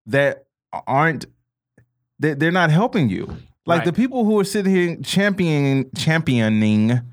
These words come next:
Speaker 2: Right.
Speaker 1: Paul Manafort's sentence, they saying it's like, this is their buddy.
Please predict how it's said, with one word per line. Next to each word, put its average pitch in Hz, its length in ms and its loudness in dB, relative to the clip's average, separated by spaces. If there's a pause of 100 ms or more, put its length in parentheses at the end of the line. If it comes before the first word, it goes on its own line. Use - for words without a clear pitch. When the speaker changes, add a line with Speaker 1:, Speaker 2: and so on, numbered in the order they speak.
(140)
Speaker 2:
Right. 113 320 -4
Speaker 1:
Paul 165 240 -2
Manafort's 151 500 0
sentence, 123 640 0 (400)
they 247 180 2
saying 226 280 0
it's 202 120 0
like, 180 140 0
this 220 200 0
is 175 120 4
their 190 180 2
buddy. 151 600 -2